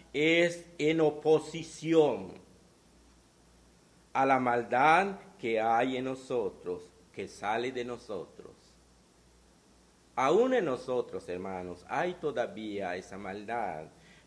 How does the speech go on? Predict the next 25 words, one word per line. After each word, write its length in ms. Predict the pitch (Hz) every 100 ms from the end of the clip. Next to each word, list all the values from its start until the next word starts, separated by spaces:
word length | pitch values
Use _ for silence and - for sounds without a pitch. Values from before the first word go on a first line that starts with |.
| -
pero 360 | 92 87 90 -
Dios 580 | 101 104 110 92 - -
no 160 | 120 82
hay 280 | 98 95 82 - - _ -
en 180 | 101 90
Dios. 240 | 98 -
Toda, 440 | 107 131 151 151
por 140 | 147 131
esa 220 | 135 131
razón 360 | 120 117 131 127
dice, 360 | 135 139 127 - - - -
"Toda 520 | - 170 196 214 202 196
buena 560 | 147 175 190 202 185
dádiva 640 | 147 151 165 170 175 170 156
desciende 800 | 127 123 - 131 131 131 135 135
de 140 | 131
lo 240 | 131 -
alto, 480 | 117 107 90 - 98
proviene 640 | - 101 95 101 104 107
de 140 | 101 98
Dios", 460 | 113 135 143 139 -
y 80 | 120
dice, 600 | 131 160 160 160 160 160 - - - 92
"don 500 | 127 127 135 151 147
perfecto". 880 | 147 135 135 - 107 82 - -